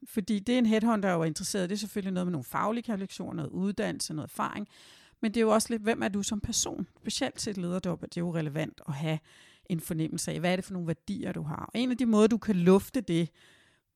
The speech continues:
uden sådan direkte at skrive det nødvendigvis på din profil, det er jo, hvilke opslag du laver. Det er, hvilke opslag du kommenterer.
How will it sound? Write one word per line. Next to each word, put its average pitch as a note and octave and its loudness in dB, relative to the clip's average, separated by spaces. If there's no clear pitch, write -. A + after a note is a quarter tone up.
uden G3 6
sådan F3+ 2
direkte F#3+ -2
at F#3+ -4
skrive F#3 0
det F#3 2
nødvendigvis D#3+ 0
på - -10
din D3+ -2
profil, A#3 -2
det B3 0
er F#3 4
jo, G#3 6
hvilke G3 2
opslag - 0
du B3+ -2
laver. G#3+ 0
Det G#3 0
er, E3+ 2
hvilke F3 0
opslag F3 -4
du F3+ -8
kommenterer. G#3 -2